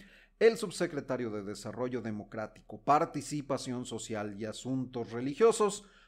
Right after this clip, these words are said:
logró atemperar la crítica clerical a la política de abrazos, no balazos.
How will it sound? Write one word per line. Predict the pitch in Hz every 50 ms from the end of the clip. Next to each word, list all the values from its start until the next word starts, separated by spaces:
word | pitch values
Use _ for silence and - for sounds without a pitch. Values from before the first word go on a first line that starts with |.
| _ _
logró | - 120 127 127 180 214
atemperar | 202 - - 151 135 127 135 143 160 160 147
la | 135 117 113 110 -
crítica | - 143 156 151 - 139 - - - 113 - - -
clerical | - 185 214 196 151 - - 185 196 208 214 208 - - - _ _ _
a | - 123
la | 117 110 113
política | 113 113 117 131 127 131 - 110 - 117 104
de | 92 101
abrazos, | 104 127 143 160 156 - - - - - - - - - - -
no | - 127 127 127 127 117
balazos. | 110 107 104 - - - - - - - - - - -